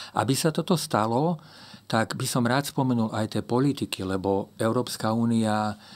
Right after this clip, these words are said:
jednak možno je zaujímavé, bola posledná na svete. Prvé reakcie boli v Spojených štátoch a iných, iných oblastiach sveta. Európska únia, prekopníkmi boli Švédi, Dáni, Francúzi, odkiaľ pochádza Orfanet.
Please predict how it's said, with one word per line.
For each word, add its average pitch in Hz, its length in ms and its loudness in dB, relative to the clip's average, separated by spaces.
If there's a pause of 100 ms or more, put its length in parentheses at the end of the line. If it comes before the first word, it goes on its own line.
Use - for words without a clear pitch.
(260)
jednak 131 480 0 (480)
možno 117 400 -2
je 107 80 0
zaujímavé, 113 400 2
bola 104 240 2
posledná 123 560 0
na 98 160 -4
svete. 104 320 -4
Prvé 110 400 0
reakcie 107 640 0
boli 101 800 2
v - 80 -10
Spojených 123 560 0
štátoch 101 480 -4
a 95 400 0 (640)
iných, 120 480 2
iných 117 320 0
oblastiach 107 560 0
sveta. 120 320 0
Európska 117 560 -2
únia, 110 560 0 (320)
prekopníkmi 113 800 2
boli 107 480 2
Švédi, 110 560 2
Dáni, 110 560 2
Francúzi, 107 640 0
odkiaľ 101 320 -2
pochádza 104 400 -2
Orfanet. 110 640 0